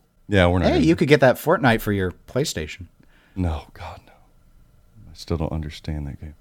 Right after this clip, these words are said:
Speaker 1: No, I think we do this. And next week might be different because I'm taking a
Speaker 2: Mm,
Speaker 1: vacation.
Speaker 2: holiday, yeah.
Speaker 1: I need a break. <laughs> I need a break. I'm getting
Speaker 2: What?
Speaker 1: crispy. I'm getting
Speaker 2: Oh, you're,
Speaker 1: crispy.
Speaker 2: you're tired too.
Speaker 1: Getting crispy, starting to hate a lot of pinball, uh,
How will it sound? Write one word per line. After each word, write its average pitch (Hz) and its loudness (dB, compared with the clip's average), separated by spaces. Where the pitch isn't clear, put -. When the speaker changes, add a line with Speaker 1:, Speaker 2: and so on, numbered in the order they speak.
Speaker 1:
No, 117 8
I 160 8
think 190 0
we 143 6
do 107 4
this. 80 0
And 131 6
next 165 6
week 156 4
might 120 8
be 104 4
different 98 2
because 87 0
I'm 87 -2
taking 82 -2
a 80 0
Speaker 2:
Mm, - -10
Speaker 1:
vacation. 85 2
Speaker 2:
holiday, 101 6
yeah. 92 -4
Speaker 1:
I 113 8
need 87 6
a 76 -2
break. - -8
<laughs> - -8
I - -8
need 85 -2
a 82 -4
break. 80 -2
I'm 87 2
getting 123 2
Speaker 2:
What? 330 6
Speaker 1:
crispy. 440 6
I'm 147 8
getting - 8
Speaker 2:
Oh, - 8
you're, 98 4
Speaker 1:
crispy. 95 4
Speaker 2:
you're 175 6
tired 147 6
too. 143 -2
Speaker 1:
Getting 165 10
crispy, 147 8
starting 131 6
to 110 8
hate 120 8
a 117 6
lot 113 10
of 101 4
pinball, 104 6
uh, 98 8